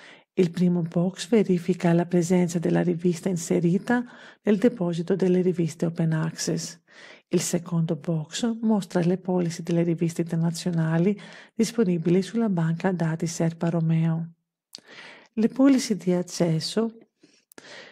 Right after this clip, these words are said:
sono quelle che definiscono se l'accesso alla consultazione del P D F sarà chiuso o aperto.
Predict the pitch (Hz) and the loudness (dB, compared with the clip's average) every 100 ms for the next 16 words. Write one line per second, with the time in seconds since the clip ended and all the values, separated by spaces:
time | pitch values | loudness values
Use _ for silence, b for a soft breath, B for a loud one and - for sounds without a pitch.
0 | B - - 233 208 247 208 185 185 240 | B -10 0 2 4 6 6 6 4 0
1 | 220 220 240 202 180 - 208 208 220 202 | -2 0 4 4 2 -2 -2 2 2 2
2 | 202 190 180 170 185 175 185 175 185 170 | 2 2 2 2 -2 0 -4 -2 -4 -2
3 | 208 190 175 175 170 170 226 180 165 220 | 0 0 0 -2 -2 0 2 2 2 -2
4 | 214 254 233 - 175 170 175 170 175 165 | 0 0 0 -2 -4 -2 -2 -2 0 0
5 | 165 - 175 175 | 0 -4 -8 -8